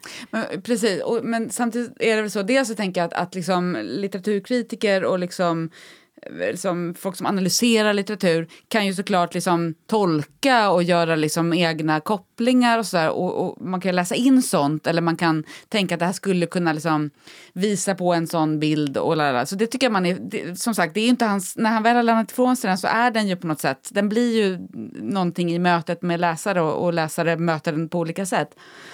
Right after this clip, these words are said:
Men det som blir problemet är väl att han är en av få. Så att han blir, alltså det är ju, det är ju problemet med alla liksom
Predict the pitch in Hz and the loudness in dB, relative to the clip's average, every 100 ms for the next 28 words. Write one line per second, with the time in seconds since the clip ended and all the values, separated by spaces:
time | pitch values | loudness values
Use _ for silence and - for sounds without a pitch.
0 | - - 196 190 175 - _ _ _ _ | -20 -4 0 2 0 -4 _ _ _ _
1 | 190 185 196 180 180 202 262 262 233 - | -2 0 0 0 -2 2 4 4 2 2
2 | 170 165 165 160 165 - - - 180 - | 0 2 0 -2 -6 -16 -10 -6 -6 -8
3 | - - 180 175 175 165 170 165 160 - | -14 -6 -2 0 2 2 2 2 0 0
4 | 175 170 170 170 165 - 349 233 67 156 | 0 2 0 0 -2 -2 -2 0 -2 -2
5 | 185 208 185 269 240 - 196 226 226 226 | -2 0 2 2 2 0 -2 2 2 2
6 | 175 185 226 220 - 208 202 190 185 185 | -2 -2 2 2 0 -2 0 0 -2 0
7 | 180 185 202 220 185 170 160 | 0 2 0 0 0 0 -2